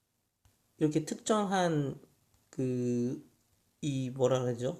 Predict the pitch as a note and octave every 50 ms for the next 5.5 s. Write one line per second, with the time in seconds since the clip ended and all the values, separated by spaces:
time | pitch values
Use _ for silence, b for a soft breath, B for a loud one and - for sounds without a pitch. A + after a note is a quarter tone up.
0 | - - B2+ B2 - - F3+ - G#3 F3 D#3+ C3 A#2+ A#2 A2+ A2+ A2 A2 A#2+ D#3
1 | E3+ - _ _ _ _ _ _ _ _ _ _ _ _ _ _ _ _ _ _
2 | _ _ _ _ _ _ _ _ _ _ _ _ _ _ _ _ _ _ _ _
3 | _ _ _ _ _ _ _ _ - - - - - A3+ G#3+ G#3+ G3+ F#3+ G3+ G3
4 | F#3+ F3+ E3 D#3+ D#3 D3+ D3 D3 C#3+ C#3 C#3 C3+ - G#3 F#3+ A3 G3 F3+ F3 E3
5 | D#3+ D#3 E3 F3+ F#3 G3 G#3 G3+ -